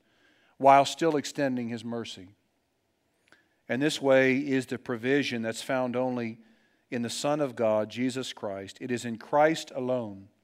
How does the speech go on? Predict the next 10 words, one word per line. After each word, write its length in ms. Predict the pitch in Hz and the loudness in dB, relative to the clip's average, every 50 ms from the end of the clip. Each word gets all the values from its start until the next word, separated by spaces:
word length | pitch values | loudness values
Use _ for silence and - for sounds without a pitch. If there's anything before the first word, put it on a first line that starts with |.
| _ _ _ _ _ _ _ _ _ _ _ _ _ _ _ _ | _ _ _ _ _ _ _ _ _ _ _ _ _ _ _ _
that 180 | - 123 120 - | -2 -2 0 2
God 280 | 131 131 135 135 127 | 4 6 6 6 4
demonstrates 640 | 113 135 131 139 135 127 - - 135 123 117 - - | 2 0 0 0 -2 -4 -4 -4 -4 -4 -4 -4 -6
his 140 | 120 98 98 | -10 -10 -12
righteousness 1000 | 98 95 101 113 131 143 143 - - 156 - - 160 151 147 - - - - - _ _ _ _ _ _ _ _ _ _ | -12 -6 0 2 2 2 2 0 -6 -8 -8 -8 -8 -8 -8 -8 -10 -14 -16 -18 _ _ _ _ _ _ _ _ _ _
and 160 | - 117 117 | -8 -6 -6
his 160 | 120 120 110 - | -4 -6 -8 -8
justice, 680 | - - 120 117 117 110 - - - 101 92 - - - _ _ | -6 -2 0 2 2 0 -2 -6 -12 -14 -14 -14 -16 -18 _ _
his 240 | - 123 120 110 98 | -4 -4 -4 -4 -6
judgment 760 | 95 - - - 131 135 147 147 - 156 160 156 160 156 - | -10 -8 -4 0 2 2 2 2 -2 -6 -6 -6 -6 -6 -10